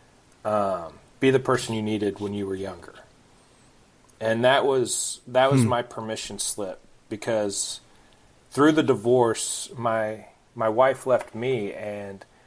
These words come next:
Speaker 1: I, I was doing everything the right way, right?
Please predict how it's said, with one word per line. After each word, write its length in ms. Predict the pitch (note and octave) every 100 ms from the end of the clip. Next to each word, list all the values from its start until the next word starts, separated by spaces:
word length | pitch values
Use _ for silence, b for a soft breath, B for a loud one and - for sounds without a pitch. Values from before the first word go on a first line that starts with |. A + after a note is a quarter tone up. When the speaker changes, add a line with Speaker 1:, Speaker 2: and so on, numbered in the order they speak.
| b b b b _ -
Speaker 1:
I, 400 | B2+ C#3 B2+ A#2 _ _ _ _ _ _ - _ -
I 100 | B2+
was 200 | C#3+ A#2
doing 200 | C#3+ F3
everything 360 | F3+ F3 F3+ E3
the 80 |
right 280 | A#2 C3+ C3+
way, 240 | B2+ B2 -
right? 400 | F#2+ G#2+ C3+